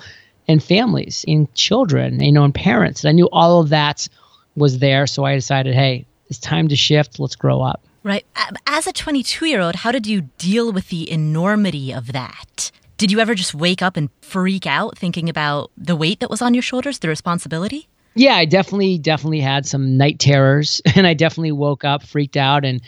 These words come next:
Speaker 2: Mm-hmm.
Speaker 1: spent a lot of time, um, with a lot of anxiety. And to be honest with you, during my deployment to Iraq,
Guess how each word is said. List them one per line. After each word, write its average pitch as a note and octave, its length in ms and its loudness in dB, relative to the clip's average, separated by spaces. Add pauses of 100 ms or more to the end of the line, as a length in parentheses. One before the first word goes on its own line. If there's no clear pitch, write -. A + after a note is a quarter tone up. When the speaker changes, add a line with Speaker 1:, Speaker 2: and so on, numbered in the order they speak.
Speaker 2:
Mm-hmm. F3 220 -4
Speaker 1:
spent F3+ 480 0
a F3 80 -4
lot D3 240 2
of D3 80 0
time, C#3+ 500 2
um, C3+ 240 -2
with C#3+ 100 2
a C#3+ 60 0
lot C3+ 220 2
of C3+ 80 4
anxiety. C3 640 2
And D3+ 100 4
to D3+ 80 4
be C#3+ 140 6
honest D3+ 260 4
with D3+ 80 2
you, D3+ 100 4
during D3+ 280 4
my C#3 100 2
deployment C#3+ 480 -2
to D4 200 2
Iraq, B2+ 480 2